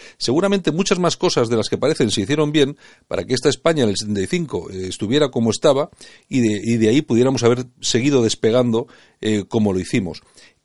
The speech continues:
Y lo que tiene que entender también la gente que, eh, se siente bombardeada con ese mensaje progre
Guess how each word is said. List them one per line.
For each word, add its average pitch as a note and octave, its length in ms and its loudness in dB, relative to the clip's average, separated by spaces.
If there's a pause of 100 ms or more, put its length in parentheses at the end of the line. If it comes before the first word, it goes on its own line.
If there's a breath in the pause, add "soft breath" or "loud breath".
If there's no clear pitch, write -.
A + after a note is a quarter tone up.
Y C#3+ 80 0
lo B2 120 2
que A#2+ 140 2
tiene G3 460 -2
que A#3 80 0
entender F#3+ 400 2
también E3 500 -2
la F#2 240 -4
gente - 560 0 (480)
que, G2+ 500 2
eh, F2+ 460 -12
se A2+ 160 -2
siente F#3 240 2
bombardeada D#3 720 4
con C3 100 0
ese D3 180 0
mensaje C#3+ 460 2
progre D3+ 480 2